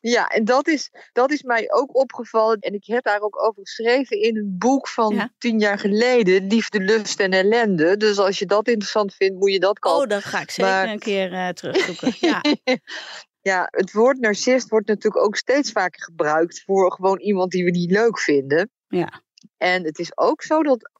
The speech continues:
Speaker 1: als een relatie spaak loopt, dat vrouwen vaak zeggen van, "Die ander ha-, was narcist, of die had een persoonlijkheidsstoornis, of die had bindingsangst." Weet je,
Speaker 2: Ja.
Speaker 1: er was iets mis met die
Speaker 2: Autist.
Speaker 1: persoon.
Speaker 2: Ja.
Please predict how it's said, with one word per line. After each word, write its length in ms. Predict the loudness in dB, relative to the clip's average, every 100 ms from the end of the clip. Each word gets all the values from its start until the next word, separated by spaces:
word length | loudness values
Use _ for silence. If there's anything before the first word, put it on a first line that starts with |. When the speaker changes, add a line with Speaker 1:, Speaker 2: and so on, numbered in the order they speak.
| _
Speaker 1:
als 240 | -2 -2
een 120 | -4 -2
relatie 600 | 0 2 2 0 -2 -10
spaak 440 | -4 -2 -2 -4
loopt, 520 | -2 -2 -2 _ -20 _ _ -20 -20 _ _
dat 220 | -4 -4
vrouwen 480 | -4 0 2 2 0
vaak 340 | 0 -2 -2
zeggen 360 | -2 -2 -2 -6
van, 200 | -6 -6
"Die 160 | -4
ander 340 | -2 -2 0 -2
ha-, 160 | -2 -4
was 240 | -6 -6
narcist, 580 | -6 -6 0 2 2 2
of 120 | -4 -2
die 140 | -2
had 260 | 0 0 -2
een 240 | -4 -6
persoonlijkheidsstoornis, 1160 | -12 -4 2 2 2 -2 -4 -2 2 2 0 -6
of 100 | -6
die 120 | -2
had 200 | -2 -2
bindingsangst." 1160 | -2 0 2 0 -2 -2 0 0 0 -4 -6 -2
Weet 200 | -2 0
je, 60 |
Speaker 2:
Ja. 80 | -2
Speaker 1:
er 60 | 0
was 200 | 0 -2
iets 340 | -8 -8 -8 -10 -2
mis 140 | 2 2
met 80 | 0
die 100 | 0
Speaker 2:
Autist. 260 | 0 0 -2
Speaker 1:
persoon. 380 | -2 0 0 0 -8 -12 -6
Speaker 2:
Ja. 180 | -4